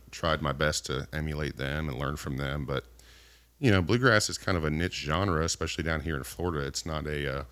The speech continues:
you know, if you were in North Carolina or Tennessee or Kentucky, I'm sure there would have been mentors. But down here, I was kind of just left to my ears and my own devices in terms of my ability to play it. So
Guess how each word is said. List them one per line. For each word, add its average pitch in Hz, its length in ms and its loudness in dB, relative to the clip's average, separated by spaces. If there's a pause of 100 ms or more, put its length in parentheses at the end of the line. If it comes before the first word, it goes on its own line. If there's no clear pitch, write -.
(120)
you 82 80 -4
know, 71 160 -4
if 87 160 -8
you 90 80 0
were 82 280 0
in 73 60 -2
North 78 200 0
Carolina 78 440 0
or 71 60 -2
Tennessee 76 400 -2
or 71 80 -4
Kentucky, 71 460 -4
I'm 73 120 -4
sure 71 260 -6
there 69 120 -4
would 67 100 -6
have 67 100 -8
been 65 140 -4
mentors. 80 480 -6
But - 260 -6 (600)
down 69 200 2
here, 76 380 4 (140)
I - 60 -4
was 62 120 -4
kind 73 220 -4
of - 240 -8 (880)
just - 400 -4
left 76 260 0
to - 60 -2
my 64 180 0
ears 76 420 2
and 64 280 -4
my 67 160 -2
own 67 100 -2
devices 67 500 -2
in 62 100 -10
terms 64 300 -8
of - 200 -12
my 60 240 -6 (320)
ability 64 320 -8
to 62 60 -10
play 67 240 -6
it. 62 200 -6
So 60 240 -4